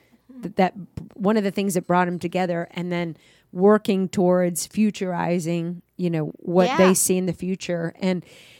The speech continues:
Speaker 1: and it's, it's, and you know what I've noticed is a lot of times they say the same things, not the same favorite memory, but what they see when they grow old.
Speaker 2: Uh-huh.
Speaker 1: There's usually rocking chairs involved. There's holding hands involved. There's
Speaker 2: Uh-huh.
Speaker 1: travel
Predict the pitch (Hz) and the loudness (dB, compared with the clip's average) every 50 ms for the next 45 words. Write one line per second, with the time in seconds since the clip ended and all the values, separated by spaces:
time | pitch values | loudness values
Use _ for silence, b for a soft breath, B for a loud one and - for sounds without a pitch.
0 | B B B B B B B 202 208 202 202 233 240 - - - - - - _ | B B B B B B B -2 0 2 2 2 2 0 -2 -2 -2 -4 -6 _
1 | - 196 214 226 - - - - - - 247 247 247 254 269 320 349 359 339 277 | -4 -2 -2 0 0 -2 -2 -2 -2 -2 0 2 2 4 4 4 4 4 2 2
2 | 226 214 220 202 185 196 190 190 180 180 170 - - - - - - - 196 180 | 2 0 2 2 2 2 2 2 0 0 0 -2 -4 -6 -8 -6 -2 0 0 0
3 | - - - 214 202 190 185 180 190 202 196 208 190 - 196 185 180 190 170 151 | 0 -2 -2 0 0 2 4 4 4 4 4 2 0 0 -2 0 0 0 -2 -2
4 | 170 185 180 - - - 214 214 254 214 170 160 - - - 185 175 160 156 147 | -2 -2 -2 -2 -2 0 0 0 0 0 -2 -2 -2 0 0 0 -2 -2 -4 -6
5 | - - 180 170 - - - - - 233 247 262 - 208 202 - 220 208 202 185 | -6 -6 -6 -6 -6 -8 -12 -6 0 0 0 2 0 -2 -2 0 0 -2 -2 -4
6 | 165 - _ _ _ _ _ _ _ - 196 190 190 185 180 - 180 165 175 190 | -8 -12 _ _ _ _ _ _ _ 0 2 2 2 0 -2 -4 -4 -4 -4 -2
7 | 202 233 277 254 190 - _ _ - 196 180 - _ _ _ _ _ - 196 208 | -2 -2 -2 -4 -4 -8 _ _ -4 -4 -4 -4 _ _ _ _ _ -4 -4 -4
8 | 202 - 208 208 180 - - - 202 202 190 185 185 175 175 165 - 170 165 165 | -2 -2 -2 -2 -2 -2 -2 -2 -2 0 -2 -2 -2 -2 -2 -2 0 0 0 0
9 | 160 160 160 147 151 160 214 233 254 254 262 b b b b b b b b b | 0 0 0 0 -2 -2 -4 -6 -6 -8 -10 b b b b b b b b b
10 | b - 190 170 196 196 185 156 - - _ 214 180 175 190 185 190 202 185 180 | b -8 -2 0 2 2 2 0 -2 -8 _ -2 2 4 6 6 6 4 4 4
11 | 180 226 233 247 - 262 247 240 - - 214 208 214 220 208 214 208 175 202 196 | 4 2 2 0 0 -2 -4 -4 -4 -4 -4 -4 -4 -4 -4 -6 -4 -4 -4 -2
12 | 196 196 196 175 175 - 175 165 - - - 190 185 196 185 196 214 226 196 233 | -2 -2 -4 -4 -4 -2 -2 -2 -2 0 4 4 4 6 4 4 2 0 0 0
13 | 208 208 202 208 214 175 202 208 196 185 185 185 185 190 190 185 180 180 - 185 | 0 0 0 0 -2 -2 -4 -4 -4 -4 -4 -4 -4 -4 -4 -6 -6 -8 -6 -6
14 | 170 160 185 185 208 220 214 196 165 170 180 165 185 190 196 202 190 - | -6 -6 -6 -8 -6 -4 0 2 2 2 2 2 4 4 4 4 2 0